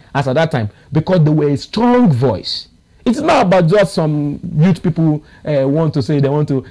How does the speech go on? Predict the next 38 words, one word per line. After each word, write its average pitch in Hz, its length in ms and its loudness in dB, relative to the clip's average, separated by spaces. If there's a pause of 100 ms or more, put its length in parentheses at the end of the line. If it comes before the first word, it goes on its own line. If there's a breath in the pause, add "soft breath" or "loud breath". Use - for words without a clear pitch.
(100)
uh, 127 100 0
bad, 143 300 0 (180)
protest 147 360 0
bad 147 200 2
governance, 143 460 -2
N 151 120 0
sas. 139 200 -4
No. 285 280 -2 (500 soft breath)
Then, 165 540 2 (420)
A 294 180 4
C 247 380 2
N, 147 280 0 (680)
now 214 500 4
A 180 100 4
P 151 180 -4
C, - 220 -6 (1000 soft breath)
they 139 100 0
stood 185 640 2 (840)
united 214 720 0 (720 soft breath)
and 156 460 2
as 147 240 -2
if 254 120 4
they 185 80 4
have 185 220 2
a 175 60 2
clear 240 280 0
direction 165 460 2
of 127 100 -4
where 151 180 0
they 127 100 0
are 117 100 0
going 143 240 -2
and 123 160 -6
what 151 140 0
they 131 40 -2
want 143 220 -4
to 123 120 -6
achieve. 120 340 -6